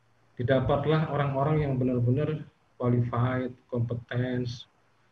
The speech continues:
hospitalized, itu, Pak, yang terjadi sekarang di hotel kita. Sehingga kami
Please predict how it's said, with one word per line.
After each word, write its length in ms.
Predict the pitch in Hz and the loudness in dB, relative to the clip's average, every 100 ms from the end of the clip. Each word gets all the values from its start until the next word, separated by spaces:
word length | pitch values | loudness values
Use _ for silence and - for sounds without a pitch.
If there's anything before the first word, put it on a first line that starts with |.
| _ _ _ _ _ 117 | _ _ _ _ _ -8
hospitalized, 880 | 120 123 123 123 139 143 139 135 | -4 -2 0 2 2 2 2 0
itu, 240 | 120 123 143 | -2 -4 -2
Pak, 120 | 156 | -2
yang 80 | 127 | -2
terjadi 720 | 120 120 120 123 120 120 120 | -2 2 2 4 4 2 0
sekarang 640 | - - - 127 139 135 117 | -4 -10 -2 0 2 2 2
di 160 | 113 | -2
hotel 320 | 110 113 117 110 | -4 -6 -4 -4
kita. 320 | - - 110 _ _ _ _ _ - | -6 -16 -16 _ _ _ _ _ -4
Sehingga 240 | 120 143 | 0 0
kami 560 | 135 135 147 156 156 | 0 0 2 2 0